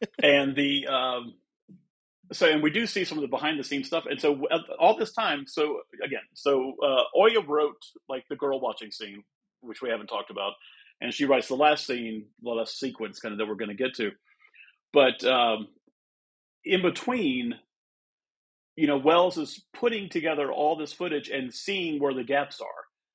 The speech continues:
Speaker 2: And then he is showing himself being interviewed. Like, he would apparently edit all s-, all day, realize where the gap was, and then have Gary Garver come in and film him and fill, like, come the B-roll. You see so many shots are, like,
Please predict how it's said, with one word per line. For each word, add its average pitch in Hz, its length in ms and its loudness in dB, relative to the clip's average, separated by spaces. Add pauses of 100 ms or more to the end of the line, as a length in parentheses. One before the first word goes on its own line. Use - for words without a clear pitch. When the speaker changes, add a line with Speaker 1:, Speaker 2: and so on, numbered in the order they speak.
(200)
Speaker 2:
And 123 160 -4
then 131 120 -2
he 165 180 -2
is 147 80 2
showing 147 360 0
himself 139 640 0 (200)
being 127 280 -6
interviewed. 120 460 -2
Like, 117 140 -2
he 151 100 2
would 139 240 2
apparently 127 480 0
edit 147 260 2 (440)
all 147 220 4
s-, - 280 -14
all 160 160 4
day, 120 300 -4 (460)
realize 165 380 4
where 170 100 -4
the 156 60 -4
gap 135 280 0
was, 113 380 -8 (500)
and 123 240 -4
then 151 220 4
have 131 400 0 (280)
Gary 131 240 0
Garver 131 280 2
come 131 220 -4
in 123 240 -8 (140)
and 117 540 -6
film 151 280 4
him 127 300 -4
and - 180 -8
fill, 131 240 2
like, 123 200 0
come 131 180 -2
the 123 80 -6
B-roll. 120 500 -2
You 127 120 -10
see 175 500 -4 (640)
so 214 200 4
many 185 200 0
shots 160 360 2
are, 131 160 0
like, 117 320 -4